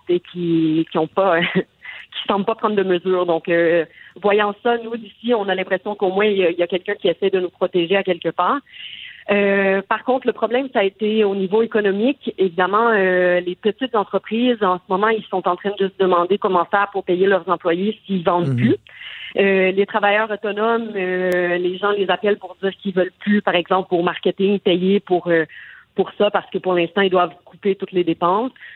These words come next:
Speaker 1: Donc, euh, je pense qu'aujourd'hui, honnêtement, je pense qu'ils sortaient des mesures justement pour aider toutes, toutes les compagnies, les travailleurs autonomes et ainsi de suite pour pouvoir, euh, continuer à payer les gens et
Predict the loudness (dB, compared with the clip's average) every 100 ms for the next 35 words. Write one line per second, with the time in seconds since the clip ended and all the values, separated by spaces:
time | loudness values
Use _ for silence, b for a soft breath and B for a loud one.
0 | B 0 0 0 0 2 2 0 -2 -4
1 | -8 B B B B B -4 -4 -2 0
2 | 0 -2 -2 2 2 2 0 0 -2 -6
3 | -6 -16 -20 -8 -4 -2 0 2 2 2
4 | 2 0 -2 -6 0 0 0 0 2 0
5 | 0 -2 -2 -8 _ -4 -4 -4 _ _
6 | -4 0 0 0 -2 -2 -4 -6 -2 0
7 | 2 0 2 2 0 -2 0 0 2 0
8 | 0 0 -2 -8 -4 -4 -4 -8 -6 0
9 | 2 2 2 2 2 -2 B B B B
10 | -4 -4 -2 0 0 2 0 0 0 0
11 | 0 2 2 2